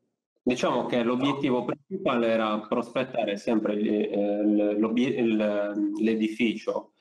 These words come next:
eh, gli spazi verso l'esterno e far sì che percettivamente anche da dentro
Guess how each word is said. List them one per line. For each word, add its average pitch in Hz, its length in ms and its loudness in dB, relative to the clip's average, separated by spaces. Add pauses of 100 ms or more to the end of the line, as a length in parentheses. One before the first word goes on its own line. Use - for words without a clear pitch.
(340)
eh, 107 340 0
gli 113 120 4
spazi 120 460 -2
verso 101 280 -2 (280)
l'esterno 104 1080 0 (2000)
e - 100 -2
far - 240 -2
sì - 140 0
che 110 160 0
percettivamente 120 1040 0
anche 113 260 -2
da 101 140 0
dentro 101 800 -2